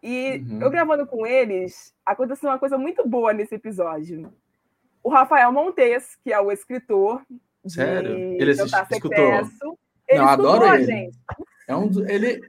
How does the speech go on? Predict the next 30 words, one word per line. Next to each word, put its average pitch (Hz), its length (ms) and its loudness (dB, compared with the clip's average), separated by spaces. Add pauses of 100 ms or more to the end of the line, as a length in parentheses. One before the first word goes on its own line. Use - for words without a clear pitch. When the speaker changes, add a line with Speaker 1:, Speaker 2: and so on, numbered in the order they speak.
(120)
Speaker 2:
hoje, 190 340 4
nacional, 190 680 0
do 190 180 -4
meu 190 400 -2
favorito, 190 600 -4
assim. - 360 -12
Speaker 1:
Exato. 302 240 2 (100)
Speaker 2:
Ele 285 120 4
é 277 60 4
o 269 60 2
meu 165 100 -2
favorito. 214 360 2
Speaker 1:
Então, 247 400 -2 (220)
ele, 262 340 0
ele 262 180 0
escutou 330 380 -2
a 349 160 2
gente, 226 680 -8
ele 247 160 -4
Speaker 2:
Que 240 60 -4
Speaker 1:
deu 285 160 4
Speaker 2:
legal. 254 140 2
Speaker 1:
like 302 220 0
no 269 120 -6
nosso 247 280 -4
post 208 300 -10
do 185 160 -14
Twitter, 254 640 -4
então, 262 340 -4
assim, 254 800 -6